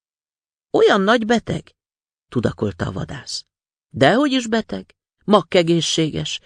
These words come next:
mégis meg kell halnia.” „Ugyan miért?” „A város szélén van egy magas hegy. Azon lakik egy sárkány.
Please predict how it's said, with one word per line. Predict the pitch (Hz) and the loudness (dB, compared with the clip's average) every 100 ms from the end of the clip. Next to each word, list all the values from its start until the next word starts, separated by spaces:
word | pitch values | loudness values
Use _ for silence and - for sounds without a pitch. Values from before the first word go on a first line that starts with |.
| _ | _
mégis | - 170 120 139 | 2 4 4 0
meg | 135 - | -2 0
kell | 131 | 0
halnia.” | 120 117 110 120 - - _ _ _ _ _ _ _ _ | 2 0 0 -2 -6 -12 _ _ _ _ _ _ _ _
„Ugyan | - 392 285 139 | 0 4 4 2
miért?” | 110 113 175 - - - - _ _ _ _ _ _ _ _ _ _ _ | 0 -2 -2 -6 -12 -20 -20 _ _ _ _ _ _ _ _ _ _ _
„A | - | -6
város | 104 165 143 101 | -2 0 -2 -4
szélén | - 151 147 139 | -4 -2 -2 -2
van | 117 | -2
egy | 123 120 | -2 -2
magas | 107 107 98 - | -4 -4 -6 -6
hegy. | - - _ _ _ _ _ _ _ _ | -8 -10 _ _ _ _ _ _ _ _
Azon | - 120 117 | -4 0 2
lakik | 117 113 117 | 0 -2 -4
egy | 120 - | -4 -2
sárkány. | - 104 - - - - | -2 -2 -8 -12 -16 -18